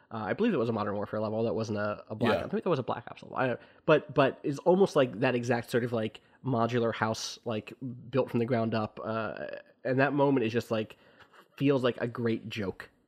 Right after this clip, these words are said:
Speaker 1: Uh, and then also it's fun to play in it. So, like, good work.
Speaker 2: Yeah,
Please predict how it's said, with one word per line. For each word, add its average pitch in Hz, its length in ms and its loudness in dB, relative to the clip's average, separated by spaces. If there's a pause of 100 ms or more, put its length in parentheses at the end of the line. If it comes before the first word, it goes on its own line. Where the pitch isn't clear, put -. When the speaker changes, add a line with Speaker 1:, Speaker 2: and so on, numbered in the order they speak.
(200)
Speaker 1:
Uh, 110 360 -2
and 160 120 8
then 160 120 12
also 135 320 4
it's 117 140 -2
fun 120 240 4
to 113 100 0
play 123 300 2
in 107 100 -4
it. - 120 -10
So, 113 220 0
like, 107 240 -4 (120)
good 131 140 2
work. 117 380 -4 (360)
Speaker 2:
Yeah, 175 260 0